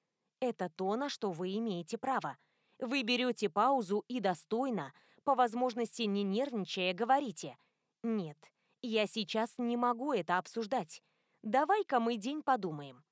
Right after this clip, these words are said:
Если тема большая и сложная, то можно подумать и неделю. И вот вы думаете, вы пытаетесь эмоционально отвлечься, не вовлекаться из конфликта второго типа в конфликт первого типа.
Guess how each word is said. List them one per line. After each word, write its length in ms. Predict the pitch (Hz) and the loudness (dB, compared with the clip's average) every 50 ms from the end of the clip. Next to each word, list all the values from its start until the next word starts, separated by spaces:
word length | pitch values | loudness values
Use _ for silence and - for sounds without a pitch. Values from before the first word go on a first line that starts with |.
| _ _ _ _ _ _ _ _ _ _ _ _ _ _ - | _ _ _ _ _ _ _ _ _ _ _ _ _ _ -8
Если 420 | 220 196 240 370 370 - 302 294 | -6 -2 -2 -2 -2 -2 -2 -2
тема 360 | 277 - - 302 311 277 262 220 | -2 -2 -2 0 2 4 4 4
большая 480 | 202 208 214 - - 262 262 254 226 | 4 4 2 2 2 2 4 4 4
и 100 | 196 190 | 2 0
сложная, 640 | - - 214 247 302 302 220 202 175 156 143 131 - _ _ _ _ _ _ _ | -4 -4 -2 -2 -2 -2 -2 -2 -2 -2 -4 -8 -10 _ _ _ _ _ _ _
то 200 | - 277 262 226 | -2 0 2 2
можно 440 | 202 190 196 202 202 196 277 311 - | 2 2 2 0 0 0 -2 -2 2
подумать 540 | 320 302 254 190 185 180 190 202 208 - | 2 0 0 0 -4 -4 -4 -4 -4 -4
и 60 | 233 220 | -4 -2
неделю. 520 | 220 233 220 208 302 294 202 147 123 - _ _ _ _ _ _ _ _ _ _ _ _ _ _ | -2 -2 -4 -4 -6 -6 -6 -6 -8 -12 _ _ _ _ _ _ _ _ _ _ _ _ _ _
И 160 | - 262 254 254 | -6 -4 -4 -4
вот 320 | 226 254 349 415 - - | -2 0 -2 -2 -2 -2
вы 160 | 185 190 196 | -2 -2 -2
думаете, 720 | 175 147 185 220 269 277 285 285 277 240 - - 254 226 202 _ _ _ _ _ _ - | -2 -2 -2 -2 -2 -2 -2 -4 -6 -6 -6 -4 -4 -4 -4 _ _ _ _ _ _ -8
вы 200 | 254 247 349 339 | -4 -2 -2 0
пытаетесь 640 | - 269 226 - 254 247 247 233 - 254 226 - - | 0 2 4 6 6 6 6 4 0 -2 -4 -2 0
эмоционально 840 | - 269 240 233 233 - - 240 226 233 240 247 254 240 208 180 180 | 0 2 2 2 0 2 2 2 4 4 2 2 2 2 2 2 2
отвлечься, 680 | 156 - 170 208 247 294 - - - 269 240 233 208 _ _ _ _ _ - | 0 -2 -4 -4 -4 -4 -6 -4 -2 -2 -2 -2 -2 _ _ _ _ _ -6
не 160 | 262 277 277 | -2 0 2
вовлекаться 640 | 247 254 240 226 247 247 - 269 269 285 - - 214 | 4 4 4 2 0 0 2 2 2 2 2 0 -2
из 140 | 208 202 - | -2 0 2
конфликта 520 | - 214 220 - - 247 247 - - 214 175 | 2 2 2 0 -2 -6 -6 -2 -2 -2 0
второго 440 | - - 220 226 240 233 196 202 | 2 2 4 4 4 2 2 0
типа 320 | 151 - 247 262 208 196 175 | -2 -2 -6 -2 0 0 0
в 80 | - | 2
конфликт 520 | - 214 208 196 - 233 240 214 - - - | 2 0 0 0 0 -6 -6 -6 -8 -10 -6
первого 460 | - 208 254 285 302 285 254 262 262 | -2 -2 0 0 0 0 0 0 -2
типа. 400 | - - 262 240 - 233 214 202 | -2 -4 -8 -4 -4 -4 -4 -4